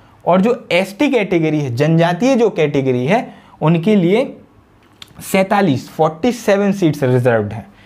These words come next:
ठीक है? अब ये बा-, एक बात क्लियर हो गई। <clears throat> अब हम बात करते हैं राज्यसभा की सीट्स कितनी हैं।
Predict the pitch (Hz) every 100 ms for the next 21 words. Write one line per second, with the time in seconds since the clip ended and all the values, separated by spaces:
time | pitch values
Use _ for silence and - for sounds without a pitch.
0 | - _ - 196 262 120 - - - 117
1 | - 127 165 190 190 196 196 175 175 180
2 | 180 185 190 175 170 170 - - - 190
3 | - - - 160 185 226 202 180 175 139
4 | 160 196 127 156 208 202 208 190 156 143
5 | 147 143 135 - 123 117 110 113